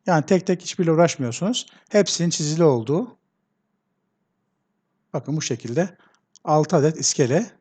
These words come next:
geldi. Az önce bahsetmiştik. Altı modüllü olan iskeleler. Baktığımızda birinci ve dördüncü açıklıkta çaprazlarımız varmış. Diğerlerine bakıyoruz. Bakın burada bir ve dörtte var çapraz.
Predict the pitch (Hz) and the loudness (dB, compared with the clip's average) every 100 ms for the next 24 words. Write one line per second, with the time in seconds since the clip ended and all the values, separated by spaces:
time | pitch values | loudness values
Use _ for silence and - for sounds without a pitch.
0 | _ _ 147 120 107 185 - _ _ _ | _ _ -2 -2 -2 -6 -6 _ _ _
1 | _ _ 170 185 180 175 - 180 202 - | _ _ -2 0 4 2 2 -2 -2 -2
2 | 208 214 - - 151 151 151 202 - - | -2 -6 -16 0 4 4 2 -2 -2 -18
3 | _ _ _ _ _ 151 131 135 127 147 | _ _ _ _ _ -4 0 0 0 0
4 | 127 120 127 - 123 117 175 254 - _ | 0 -2 -2 -2 0 2 2 0 -12 _
5 | _ _ _ _ _ _ 151 143 - 135 | _ _ _ _ _ _ -2 0 0 0
6 | 127 117 165 170 - _ _ _ _ _ | -2 0 0 -2 -14 _ _ _ _ _
7 | _ _ 147 156 156 165 151 147 147 143 | _ _ 0 0 2 4 4 2 0 0
8 | 143 151 151 - - 143 143 131 143 135 | 0 2 0 0 -8 -6 -4 -2 0 0
9 | 127 135 151 127 110 110 202 - - _ | 0 -2 -2 -4 -6 -4 -6 -6 -12 _
10 | _ _ _ - 156 139 131 127 120 151 | _ _ _ 0 2 4 2 0 -4 -2
11 | 185 208 165 123 151 160 131 117 147 139 | -2 -2 -8 -6 -4 -2 -2 0 0 0
12 | 127 127 123 151 117 101 107 98 165 220 | 0 -2 0 -2 -2 -4 -8 -6 -2 -2
13 | - | -2